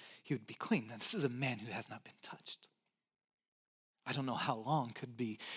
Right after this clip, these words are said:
years and years. A man who's never felt a human touch, but his own wringing of hands. In the Old Testament, uh, when anything clean came into the contact with something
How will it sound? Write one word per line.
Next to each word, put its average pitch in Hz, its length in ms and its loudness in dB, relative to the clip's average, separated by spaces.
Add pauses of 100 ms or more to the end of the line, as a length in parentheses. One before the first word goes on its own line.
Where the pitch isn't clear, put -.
(140)
years 160 480 10
and 156 160 0
years. 139 460 -2 (220)
A 151 40 2
man 175 340 12
who's 156 220 6
never 190 300 12
felt 170 400 8
a 147 40 4
human 156 520 2
touch, - 460 4 (180)
but 151 100 8
his 139 200 8 (120)
own 185 380 12
wringing 190 320 10
of 160 120 6
hands. 147 580 6 (2500)
In 135 80 -4
the 135 60 0
Old 175 200 4
Testament, 135 520 -2 (920)
uh, 131 360 0 (180)
when 156 380 -2
anything 190 460 6
clean 151 500 2
came 170 260 2
into 156 160 0
the 156 80 -4
contact 156 640 4
with 147 100 -2
something 147 400 0